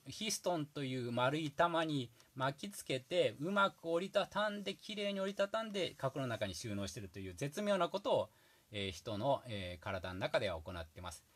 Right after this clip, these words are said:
さて、それでは、もう一回、ちょっと、登場人物を確認しておくと、この、これ、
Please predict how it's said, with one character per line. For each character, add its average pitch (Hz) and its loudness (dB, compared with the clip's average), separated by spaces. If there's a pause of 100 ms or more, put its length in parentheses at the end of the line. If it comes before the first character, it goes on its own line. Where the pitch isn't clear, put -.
(380)
さ - 8
て、 127 2 (240)
そ - -4
れ 233 -2
で 226 2
は、 165 8 (840)
も 143 0
う 139 2
一 127 -2
回、 131 4
ち - -2
ょ - 2
っ - -6
と、 104 -2 (880)
登 170 6
場 175 8
人 170 4
物 117 0
を 123 6
確 - -4
認 123 0
し - -6
て - -2
お 117 -4
く - -16
と、 135 0
こ 190 0
の、 143 0 (380)
こ 220 0
れ、 - -2